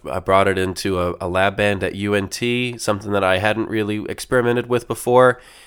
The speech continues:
and had them play it and see if it would work. And some things did and some things didn't, and so I changed the things I didn't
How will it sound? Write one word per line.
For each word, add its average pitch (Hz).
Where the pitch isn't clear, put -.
and 90
had 98
them 90
play 98
it 101
and 87
see 95
if 85
it -
would 87
work. 82
And 78
some 110
things 110
did 196
and 95
some 110
things 113
didn't, 139
and 90
so 90
I 92
changed 101
the 92
things 98
I 87
didn't 127